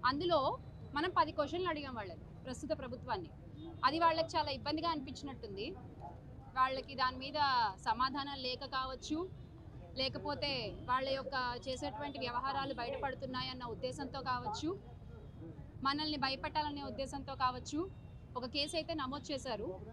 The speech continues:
మనకు ఒకటో తారీఖున నోటీసులు ఇవ్వడం జరిగింది. So, అందుకని ఈరోజు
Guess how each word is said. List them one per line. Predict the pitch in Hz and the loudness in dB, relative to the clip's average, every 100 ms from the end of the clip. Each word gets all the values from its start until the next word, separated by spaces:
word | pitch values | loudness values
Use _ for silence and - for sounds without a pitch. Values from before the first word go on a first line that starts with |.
| - 262 | -8 -4
మనకు | 269 269 | 0 0
ఒకటో | 285 311 | 0 0
తారీఖున | 311 294 269 302 | 2 0 -4 -6
నోటీసులు | 269 285 285 269 | -6 -6 -4 -2
ఇవ్వడం | 254 254 | 0 0
జరిగింది. | 233 208 214 233 381 - - - - | -2 -4 -4 -4 -4 -8 -10 -10 -6
So, | 277 | 4
అందుకని | 262 262 294 285 | 4 6 4 6
ఈరోజు | 339 302 277 285 294 220 | 4 4 2 0 0 -2